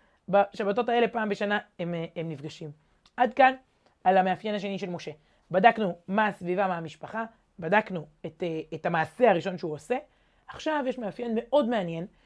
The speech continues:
שגיליתי רק ככה השנה, כשהסתכלתי מחדש על הפרשה, וראיתי גם את הפירוש של הרבי מלובביץ', שאומר דבר מאוד מעניין על משה. רק נ-, נ-, נ-,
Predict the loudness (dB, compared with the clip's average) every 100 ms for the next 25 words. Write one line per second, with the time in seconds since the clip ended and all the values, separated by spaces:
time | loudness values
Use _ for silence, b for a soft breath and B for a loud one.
0 | _ _ -8 -4 -2 -2 -2 0 4 4
1 | 2 4 6 6 2 -2 -2 -4 -8 -18
2 | -10 -2 -2 -2 -6 -6 -6 -4 -4 -4
3 | -4 0 -2 b b b -8 -2 0 0
4 | 0 -2 -2 0 0 0 -6 -4 -4 -6
5 | -2 4 4 4 0 -4 -4 -6 -10 -18
6 | _ _ _ -8 -6 -6 -6 -4 -2 -2
7 | -2 -2 -2 -2 -4 -8 -12 _ -4 -4
8 | -4 -8 -8 -6 -8 -6 -2 -2 -2 -2